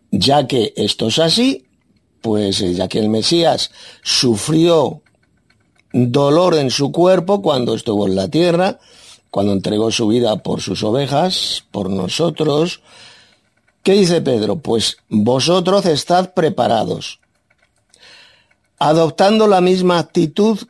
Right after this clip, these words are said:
que tuvo él, y estad listos para sufrir también, ¿lo veis? Estad listos, preparados para sufrir también. Esto, como podéis ver, es todo lo contrario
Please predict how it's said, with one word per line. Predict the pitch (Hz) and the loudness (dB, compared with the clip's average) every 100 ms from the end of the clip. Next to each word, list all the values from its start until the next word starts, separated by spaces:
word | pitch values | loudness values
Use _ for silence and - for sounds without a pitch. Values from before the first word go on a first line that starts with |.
| - | -2
que | 170 | 0
tuvo | 160 - 202 190 185 170 | 0 2 2 4 4 4
él, | 175 170 131 101 90 - _ _ _ _ _ _ _ _ _ _ - | 4 2 2 0 -4 -12 _ _ _ _ _ _ _ _ _ _ -2
y | 139 | 2
estad | 151 143 196 180 | 2 2 2 4
listos | 175 208 - 208 202 | 4 2 0 -2 -2
para | - 165 160 151 | 0 2 2 0
sufrir | - 202 190 - 208 233 214 165 139 | 0 0 0 0 0 2 2 0 0
también, | 131 113 101 98 101 104 | 0 0 0 0 -2 0
¿lo | 120 | 0
veis? | 160 196 131 - - _ _ _ _ _ _ _ _ _ _ _ - | 2 2 0 -4 -12 _ _ _ _ _ _ _ _ _ _ _ -4
Estad | 151 147 - 202 | -2 -2 2 4
listos, | 196 185 190 - 139 | 4 4 2 2 -2
preparados | 131 147 143 156 185 202 | 0 -2 2 2 4 2
para | 202 165 143 | 2 2 2
sufrir | 139 143 156 | 0 0 0
también. | 151 135 127 | 0 0 0
Esto, | 123 120 123 | -2 -2 -2
como | 117 | 0
podéis | 120 120 | 0 0
ver, | 131 | 0
es | 143 | -2
todo | 117 110 | -2 -2
lo | 107 | 0
contrario | 110 98 117 113 143 | -2 -2 -2 0 -2